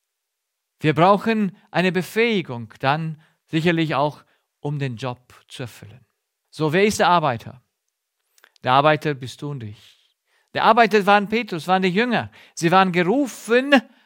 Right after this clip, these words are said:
ein Werk zu tun. Hatten sie einen Bauplan? Ja. Das Wort Gottes, die Bibel, ist der Bauplan. Hatten sie Baumaterial? Ja. Eine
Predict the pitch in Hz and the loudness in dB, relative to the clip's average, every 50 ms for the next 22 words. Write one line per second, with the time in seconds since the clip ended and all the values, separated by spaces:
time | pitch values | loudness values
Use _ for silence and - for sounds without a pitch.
0 | _ _ _ _ _ _ - 131 131 120 135 127 120 - - 120 107 - - 107 | _ _ _ _ _ _ -6 -6 -4 -2 -2 -2 -2 -6 -12 -20 -20 -18 -18 -18
1 | 101 101 107 _ _ _ _ _ _ _ _ _ _ _ _ _ _ _ _ _ | -18 -20 -20 _ _ _ _ _ _ _ _ _ _ _ _ _ _ _ _ _
2 | - 151 - 196 190 151 165 185 180 180 180 170 170 170 180 175 - 190 190 196 | -4 -4 -2 -4 -6 -2 -2 0 0 0 0 0 2 2 0 0 0 0 0 0
3 | 208 226 214 - _ _ _ _ _ _ _ _ _ _ _ _ _ _ _ _ | 0 -2 -6 -12 _ _ _ _ _ _ _ _ _ _ _ _ _ _ _ _
4 | _ 269 277 - 120 117 120 - _ _ _ _ _ _ _ _ _ _ _ _ | _ _ _ -12 -12 -12 -14 -16 _ _ _ _ _ _ _ _ _ _ _ _
5 | _ _ _ _ _ - 120 95 101 123 135 127 - 170 180 190 185 - 202 180 | _ _ _ _ _ -14 -14 -10 -6 -6 -6 -4 0 0 0 0 0 -4 -10 -12
6 | - - 185 156 165 214 208 156 110 113 113 120 135 131 120 _ _ _ _ _ | -12 -12 -10 -8 -6 -4 -4 -6 -6 -10 -12 -12 -14 -14 -16 _ _ _ _ _
7 | _ _ _ _ _ _ - 135 104 - - - - _ - - - - _ _ | _ _ _ _ _ _ -8 -8 -8 -10 -14 -18 -20 _ -20 -20 -20 -20 _ _
8 | _ 160 151 170 151 131 - - 117 127 131 135 _ _ _ _ _ _ _ _ | _ -18 -16 -16 -16 -18 -18 -20 -20 -20 -20 _ _ _ _ _ _ _ _ _
9 | _ _ _ _ _ _ _ _ - 135 143 - 147 123 120 143 139 131 117 - | _ _ _ _ _ _ _ _ -4 -4 -4 -4 -8 -10 -8 -6 -6 -8 -8 -12
10 | _ _ _ _ _ - 139 139 147 160 165 160 165 180 165 175 175 180 196 220 | _ _ _ _ _ 0 0 2 2 2 0 -2 -2 -6 -4 -2 -2 -2 -2 -4
11 | 254 254 - _ _ _ _ _ _ _ _ _ _ _ 262 277 262 139 110 110 | -6 -8 -12 _ _ _ _ _ _ _ _ _ _ _ -8 -6 -4 -4 -6 -6
12 | 107 - _ _ _ _ _ _ _ _ _ _ _ _ _ _ 139 151 156 147 | -10 -16 _ _ _ _ _ _ _ _ _ _ _ _ _ _ -2 0 0 0
13 | 127 | 0